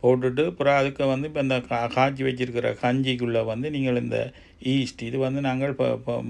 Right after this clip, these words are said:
பத்து கிராம் எடுத்த நாங்கள், அது நாங்க பத்து கிராம் போடையில உங்களுக்கு எவ்வளோ தேவையோ அதுக்கேற்ற மாதிரி போட்டுக்கோங்க. இந்த அப்பம் வந்து புளிக்கிறதுக்கு வந்து நாங்கள் இது ஃப்ரெஷ்ஷா வாங்கி வச்சுக்க ஈஸ்ட்,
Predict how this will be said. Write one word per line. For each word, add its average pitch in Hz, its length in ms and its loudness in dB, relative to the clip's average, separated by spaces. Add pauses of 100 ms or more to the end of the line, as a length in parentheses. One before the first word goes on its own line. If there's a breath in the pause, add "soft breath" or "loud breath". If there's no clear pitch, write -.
பத்து 120 260 2
கிராம் 120 340 2
எடுத்த 110 260 -4
நாங்கள், 110 420 -4
அது 117 160 -2
நாங்க 113 180 -2
பத்து 113 240 -2
கிராம் 117 320 0
போடையில 113 400 -2
உங்களுக்கு 127 300 2
எவ்வளோ 120 280 4
தேவையோ 117 340 0
அதுக்கேற்ற 117 400 -2
மாதிரி 107 240 -6
போட்டுக்கோங்க. 117 360 -6
இந்த 147 120 0
அப்பம் 120 320 2
வந்து 117 220 -2
புளிக்கிறதுக்கு 120 640 -2
வந்து 135 200 -2
நாங்கள் 127 260 -2
இது 135 120 -6
ஃப்ரெஷ்ஷா 123 460 2
வாங்கி 110 260 -4
வச்சுக்க 107 340 -8
ஈஸ்ட், - 260 -8